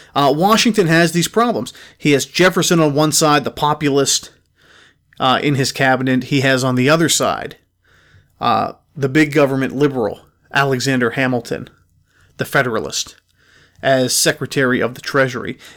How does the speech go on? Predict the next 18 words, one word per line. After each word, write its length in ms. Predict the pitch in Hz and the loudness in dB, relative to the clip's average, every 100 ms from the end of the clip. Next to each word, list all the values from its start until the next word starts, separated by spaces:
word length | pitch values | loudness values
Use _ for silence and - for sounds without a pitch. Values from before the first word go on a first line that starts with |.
| - | -4
And 140 | 143 | 2
these 220 | 165 208 | 4 2
two 200 | - 214 | 2 2
will 220 | 202 180 175 | 4 2 0
fight. 440 | - 170 95 - | -2 -2 -2 -6
Many 260 | 147 160 156 | -2 0 2
think 220 | 160 147 | 0 -2
of 100 | 135 | -2
them 140 | 131 | 0
as, 160 | 127 123 | 0 0
like, 200 | 107 123 | -4 -2
his, 280 | 135 120 - - - - _ | -4 -4 -12 -18 -20 -20 _
uh, 180 | - 123 | -4 -2
the 100 | 113 | 0
sons 380 | - 170 160 143 | 0 2 0 0
he 80 | 147 | 0
never 240 | 131 117 | 0 -2
had 360 | 117 104 - | -4 -4 -4